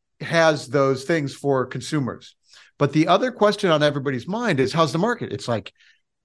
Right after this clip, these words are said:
is it a good time now? Am I buying at the top? Do I need to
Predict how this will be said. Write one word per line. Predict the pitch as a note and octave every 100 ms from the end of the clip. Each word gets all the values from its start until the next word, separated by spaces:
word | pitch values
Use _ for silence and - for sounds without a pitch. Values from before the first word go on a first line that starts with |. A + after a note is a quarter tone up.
| -
is | C3+ B2+
it |
a | A#2+
good | G2+ B2 B2
time | - A#2+ B2+ D#3+
now? | F3 F#3 A3+ C4+ C4 _ _ _ -
Am | C#3+ C#3
I | C#3
buying | E3 C#3+ D3
at | C#3
the | C#3
top? | B2 - C#3 E3 - - _ _ _ _
Do | - D3
I | D3 D3+
need | F#3 F#3
to | E3 C#3+ A#2+